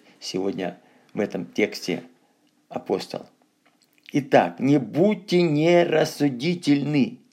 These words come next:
Знаете, иногда мы не рассуждаем, так, как всё автоматически делаем, да? Не рассуждаем. Не будьте нерассудительны, но познавайте, познавайте, познавайте, что есть воля Божья. Очень важно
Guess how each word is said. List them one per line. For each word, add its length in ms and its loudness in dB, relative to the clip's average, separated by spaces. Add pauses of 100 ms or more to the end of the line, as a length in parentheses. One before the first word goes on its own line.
(560)
Знаете, 420 0
иногда 280 2
мы 120 -2
не 160 -2
рассуждаем, 640 0
так, 220 -4
как 160 -8
всё 260 -8
автоматически 880 -6
делаем, 380 -4
да? 240 -4 (960)
Не 100 4
рассуждаем. 560 2
Не 100 0
будьте 380 2
нерассудительны, 540 2
но 180 0
познавайте, 1000 0
познавайте, 920 0
познавайте, 760 0
что 340 2
есть 340 -2
воля 320 2
Божья. 420 -2
Очень 320 -4
важно 440 0